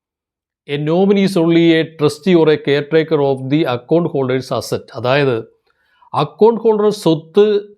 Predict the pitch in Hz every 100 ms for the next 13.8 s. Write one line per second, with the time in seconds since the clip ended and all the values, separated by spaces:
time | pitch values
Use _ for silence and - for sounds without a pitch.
0 | - 151 156 202 214 208 196 185 185 175
1 | 175 170 - 143 160 190 185 190 180 175
2 | 143 143 156 190 175 160 156 139 135 156
3 | 180 165 135 139 143 127 139 139 143 131
4 | 180 202 175 165 151 139 120 - 151 139
5 | 117 156 131 131 131 127 135 - 143 127
6 | 117 101 95 _ _ _ _ _ _ _
7 | _ - 135 180 208 185 175 180 139 143
8 | 175 185 185 180 175 175 170 170 151 143
9 | 147 151 151 135 135 135 143 143 131 127
10 | _ 190 202 202 - 131 151 208 196 190
11 | 185 147 135 156 160 196 165 135 135 120
12 | 98 - _ _ _ _ 135 - - 226
13 | 220 220 220 214 - _ 147 143